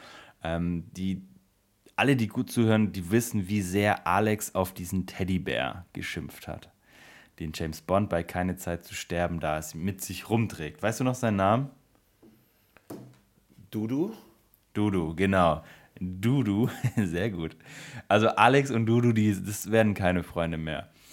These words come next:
Speaker 2: Das vergesse
Speaker 1: Und ich
Speaker 2: ich
Speaker 1: hab
Speaker 2: nicht.
Speaker 1: tatsächlich, äh, heute erst mit, äh, jemandem gesprochen und... Ähm, wir kamen irgendwie so auf Filme und, ähm, dann sagte die Person, ja, das letzte Mal, als ich im Kino war, war ich bei Keine Zeit zum Sterben, bei diesem James Bond Film,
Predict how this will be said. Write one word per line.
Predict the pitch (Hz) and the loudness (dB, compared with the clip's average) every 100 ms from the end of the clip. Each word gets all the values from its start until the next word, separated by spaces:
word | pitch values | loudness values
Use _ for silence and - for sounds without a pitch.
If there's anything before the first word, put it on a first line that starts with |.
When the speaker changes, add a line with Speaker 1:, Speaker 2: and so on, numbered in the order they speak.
| - - | -18 -8
Speaker 2:
Das | 92 | -8
vergesse | - 95 117 | -2 4 4
Speaker 1:
Und | 120 | 4
ich | - | 2
Speaker 2:
ich | 135 | 2
Speaker 1:
hab | 139 | 2
Speaker 2:
nicht. | |
Speaker 1:
tatsächlich, | 139 - 135 135 131 - | 0 2 2 2 -4 -2
äh, | 110 107 101 | 4 4 6
heute | 110 170 208 131 | 8 8 6 2
erst | - 110 113 - | 4 2 0 -4
mit, | 104 - | -6 -6
äh, | 90 95 92 | -4 -2 -2
jemandem | 92 101 98 95 92 | -2 0 0 0 -4
gesprochen | 95 - 98 135 147 131 | -4 -4 2 2 2 -4
und... | 104 101 101 - | -2 -2 -4 -2
Ähm, | 95 95 95 92 92 - _ _ _ - - | -2 0 0 -2 -4 -14 _ _ _ -14 -8
wir | 98 | -8
kamen | 92 104 101 | 0 2 2
irgendwie | 101 92 | 0 0
so | 87 85 | -2 -4
auf | 85 - | -4 -2
Filme | 104 131 131 120 | 0 0 0 -2
und, | 95 90 - - | -2 -4 -6 -6
ähm, | 92 92 - - - | -6 -6 -10 -20 -16
dann | - 92 | -8 2
sagte | 101 - | 2 2
die | 95 95 | -6 -4
Person, | 98 92 92 | -4 -2 -2
ja, | 87 95 | 0 -2
das | 98 92 | -2 -2
letzte | 110 - | -4 0
Mal, | 110 101 | 2 2
als | 95 | 0
ich | 90 | -4
im | 92 | -6
Kino | - - 123 87 | -4 0 2 2
war, | 85 92 85 | 4 2 4
war | 90 95 | 4 4
ich | 95 - | 0 -2
bei | 92 90 | 0 0
Keine | - - 107 110 | -2 -2 -2 -2
Zeit | - 95 92 | -2 -4 -4
zum | 92 | -8
Sterben, | 87 - 95 104 87 | -8 -2 0 2 0
bei | 85 | -4
diesem | 82 90 | -6 -8
James | - 87 - | -6 -8 -2
Bond | 104 110 107 | 2 2 2
Film, | - 90 | 0 0